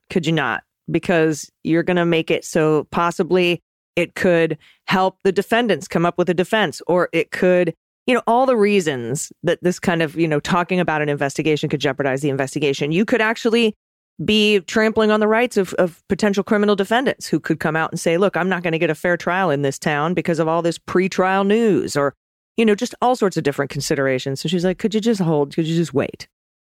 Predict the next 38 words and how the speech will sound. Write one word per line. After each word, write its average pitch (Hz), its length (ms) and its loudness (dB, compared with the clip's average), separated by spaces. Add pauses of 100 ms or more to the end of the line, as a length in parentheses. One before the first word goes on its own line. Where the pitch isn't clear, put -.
(280)
And 170 500 0
it, 180 180 2
it, 185 140 -2
we 185 140 2
should - 180 -2
do 214 160 0
these 208 180 2
on 196 100 2
a 185 40 0
case-by-case 165 600 -2
basis. 123 400 -2
The - 80 -4
content 180 540 0
of 165 40 -2
the 156 80 0
report 135 400 -2
should 131 160 -6
drive 127 240 -2
your 127 80 -4
decision. 117 500 -4 (600)
And 202 160 2
then 208 200 2
there 202 100 4
was 190 220 2
the 185 120 0
media 202 400 2
there 113 260 0
saying, 160 360 -2
"Release 196 360 0
it, 143 120 -4
release 208 260 0
the 208 80 0
report, 208 480 0
release 170 300 -2
it 185 100 -2
now." 165 340 -2 (600)
And, 175 340 0
uh, 175 300 2